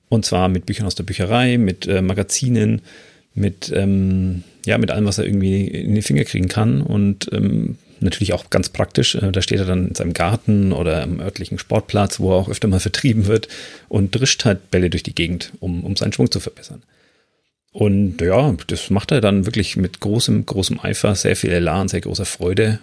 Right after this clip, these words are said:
und irgendwann steigt ihm aber auch der Wunsch, also er fühlt sich jetzt schon ziemlich,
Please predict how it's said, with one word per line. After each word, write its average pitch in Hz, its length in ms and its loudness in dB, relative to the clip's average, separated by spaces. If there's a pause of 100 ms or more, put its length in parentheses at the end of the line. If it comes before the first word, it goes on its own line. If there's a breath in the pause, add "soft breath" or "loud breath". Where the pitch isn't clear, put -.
und 92 640 -6
irgendwann 120 480 2 (420)
steigt 104 300 -2
ihm 101 260 2
aber 90 180 0
auch 82 140 -4
der - 180 -4
Wunsch, 98 360 0 (400 loud breath)
also 82 140 -4
er 82 80 -4
fühlt - 160 -4
sich 98 120 -4
jetzt 87 140 -2
schon - 160 0
ziemlich, - 480 0